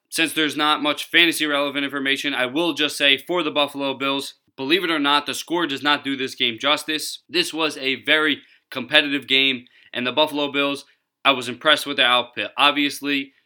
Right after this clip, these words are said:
they are not a very good team this season with only two wins, and there are no moral victories in the N F L. But something to build on with this Buffalo Bills team was the defensive production through three quarters.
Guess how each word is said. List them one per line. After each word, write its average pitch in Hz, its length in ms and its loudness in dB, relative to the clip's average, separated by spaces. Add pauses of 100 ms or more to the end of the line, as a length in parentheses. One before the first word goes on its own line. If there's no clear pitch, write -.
(200)
they 127 180 4
are 120 120 0
not 139 320 6
a 139 40 0
very 135 200 2
good 131 180 -2
team 135 220 -2
this 123 140 -4
season 123 420 -2
with 117 160 -6
only 123 240 -4
two 143 200 -2
wins, 127 380 2 (260)
and 139 160 2
there 143 160 4
are 127 180 2
no 156 360 4
moral 143 320 0
victories 131 580 -2
in 143 140 2
the 131 140 4
N 123 100 2
F 117 160 -4
L. 98 300 -4 (180)
But 160 360 6 (120)
something 170 520 0
to 147 100 -4
build 151 360 2
on 120 340 0
with 156 240 -2
this 139 340 -2
Buffalo 135 420 0
Bills 127 320 -6
team 151 400 0 (300)
was 160 460 2 (200)
the 127 200 -4
defensive 160 520 0
production 143 640 0 (200)
through 151 280 0
three 139 280 0
quarters. 123 540 -6